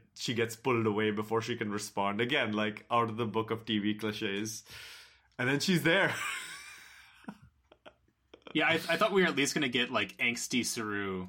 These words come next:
Speaker 2: uh, for, like, an episode or something like that. But then it was, yeah, we, we, she's back, and so now we don't get to have that quite so much. Um, I don't know. I mean, I like them together, so it's, it's, it's fine that we, we get to play that out more, but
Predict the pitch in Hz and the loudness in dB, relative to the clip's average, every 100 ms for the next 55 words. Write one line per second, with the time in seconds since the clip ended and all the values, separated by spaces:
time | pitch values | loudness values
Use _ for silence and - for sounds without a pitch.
0 | - 127 107 101 92 - 120 104 95 101 | -4 2 2 2 -2 -4 -4 -2 -4 -4
1 | 98 98 95 104 95 92 98 101 95 95 | -4 -6 -6 -4 -4 -6 -8 -8 -8 -10
2 | 92 95 95 101 101 92 - 127 110 104 | -6 -6 -6 -6 -8 -8 -12 -4 -4 -2
3 | 95 - - _ 170 104 92 113 113 120 | -4 -6 -8 _ -4 -4 -2 -4 -2 -2
4 | - - - - 127 98 104 110 - 107 | -4 -8 -6 -2 0 0 2 2 0 -4
5 | 95 113 104 104 104 98 104 101 117 113 | -2 -2 0 0 0 -2 -4 -4 -4 -2
6 | 113 113 - 120 117 - 127 123 135 127 | -2 -2 -2 -2 -2 -4 -4 -4 -6 -6
7 | 131 - - - 104 90 92 - _ 151 | -8 -10 -10 -4 -4 -4 -8 -20 _ -8
8 | 104 92 160 175 165 139 170 180 120 101 | -6 -4 0 2 2 2 2 0 -2 0
9 | 98 92 95 123 107 - 123 - - 123 | 0 0 0 0 -2 -4 -4 -6 -6 -6
10 | - 113 110 104 98 95 113 101 95 92 | -2 2 2 0 -2 -6 -4 -4 -2 -4
11 | 92 - 120 101 92 90 101 95 92 92 | -6 -10 -8 -6 -8 -6 -6 -2 -4 -4
12 | _ _ - 104 - 98 90 92 - 101 | _ _ -6 -6 -6 -10 -10 -12 -12 -10